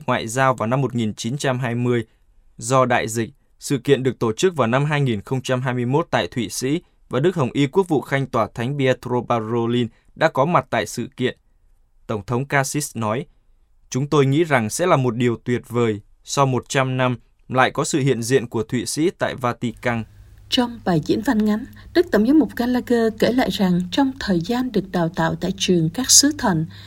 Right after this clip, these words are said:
Speaker 2: Ngài đã được trình bày về trường hợp quan hệ ngoại giao giữa Tòa Thánh và Thụy Sĩ là điều rất bất thường. Ngài ca ngợi việc mở đại sứ quán là một thời khắc lịch sử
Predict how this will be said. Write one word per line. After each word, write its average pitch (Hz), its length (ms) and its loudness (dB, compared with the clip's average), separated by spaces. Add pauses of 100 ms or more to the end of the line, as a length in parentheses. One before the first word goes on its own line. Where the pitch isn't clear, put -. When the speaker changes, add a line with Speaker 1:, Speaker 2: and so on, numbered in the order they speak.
(200)
Speaker 2:
Ngài 214 180 4
đã 262 160 2
được 208 180 4
trình 185 240 4
bày 185 300 2
về 185 140 2
trường 190 160 2
hợp 180 180 2 (100)
quan 269 160 4
hệ 214 160 0
ngoại 170 200 0
giao 226 240 -2
giữa 226 240 0
Tòa 196 220 2
Thánh 240 320 -4
và 196 200 2
Thụy 180 120 2
Sĩ - 380 0 (180)
là 185 180 0
điều 175 340 2
rất 302 160 2 (120)
bất 320 200 0
thường. 170 300 0 (720)
Ngài 196 240 4
ca 240 80 0
ngợi 214 260 0
việc 165 300 0
mở 175 240 0
đại 214 140 2
sứ - 240 0
quán 214 240 0
là 277 200 0
một 185 200 2
thời 180 140 2
khắc 302 280 0
lịch 185 160 0
sử - 380 2